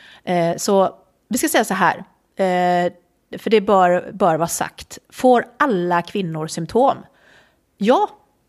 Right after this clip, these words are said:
i stort sett majoriteten. Eh, över nittio procent. Eh, och det var faktiskt Socialstyrelsen som släppte en helt ny rapport, eh, en tvådelad ra-, rapport under tjugotjugo och tjugohundratjugoett, där man hade, eh, då, eh,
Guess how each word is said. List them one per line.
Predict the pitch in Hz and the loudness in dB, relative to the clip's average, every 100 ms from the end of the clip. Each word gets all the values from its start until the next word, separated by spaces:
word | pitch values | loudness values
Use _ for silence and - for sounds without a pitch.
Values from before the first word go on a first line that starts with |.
| _ | _
i | 254 | -4
stort | 330 269 | -2 0
sett | 240 - | -2 -4
majoriteten. | 214 226 226 226 302 277 185 165 175 _ _ _ - | -2 0 0 0 -4 -2 -4 -4 -10 _ _ _ -2
Eh, | 196 233 | 2 2
över | 254 | 0
nittio | 269 - 233 | -4 -6 -6
procent. | 254 208 131 - - - - - _ | -2 -2 -2 -8 -18 -20 -20 -20 _
Eh, | 196 | 0
och | 202 | 2
det | 208 | 0
var | 247 | 0
faktiskt | 247 208 | -2 -2
Socialstyrelsen | - - 233 190 - - 170 170 226 240 | -4 0 2 2 0 -2 -2 0 0 0
som | 233 | -2
släppte | 196 214 214 - | -2 -4 -4 -2
en | 185 | -2
helt | 185 170 | 0 -2
ny | 202 247 262 | 0 0 2
rapport, | 254 202 170 - - - - | 2 0 -2 -6 -12 -12 -6
eh, | 175 170 | -2 0
en | 175 | -2
tvådelad | - 196 180 165 170 | 0 0 0 0 -2
ra-, | - | -4
rapport | - 170 - 156 - | -6 -2 -2 -4 -6
under | 180 165 165 | -4 -2 -2
tjugotjugo | - 180 156 - 170 190 | 0 0 -2 -4 -4 -4
och | |
tjugohundratjugoett, | - 180 175 - - - - - - - - - | -4 -6 -4 -2 -2 -6 -20 -20 -20 -18 -18 -6
där | - 196 | 2 2
man | 180 | 4
hade, | 180 175 | 0 0
eh, | 180 - 180 170 175 180 - 196 | -4 0 0 0 -2 -12 -14 -4
då, | 190 180 - - | 0 0 -2 -8
eh, | - 60 55 | -8 -6 -6